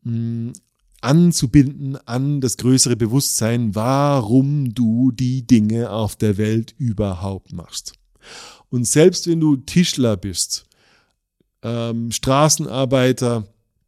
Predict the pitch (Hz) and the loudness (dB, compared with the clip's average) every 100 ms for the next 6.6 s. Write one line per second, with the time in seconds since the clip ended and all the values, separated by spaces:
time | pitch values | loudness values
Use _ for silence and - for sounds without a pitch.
0 | _ _ - - _ 135 143 151 143 135 | _ _ -14 -14 _ 2 4 6 6 4
1 | 131 123 - 107 _ - 131 127 135 143 | 2 0 -8 -20 _ -2 2 4 6 6
2 | 143 - 135 120 120 101 - 120 120 - | 4 0 0 2 2 -2 0 0 0 -4
3 | - 85 - - _ - - _ _ 127 | -8 -12 -12 -12 _ -20 -20 _ _ 0
4 | 147 160 156 147 135 123 - 156 147 143 | 4 4 6 4 2 -4 0 4 6 4
5 | 139 - 113 - 131 131 127 - 120 143 | 2 0 -2 0 0 2 0 -2 -2 0
6 | 131 120 123 131 - - | 2 2 2 0 -4 -10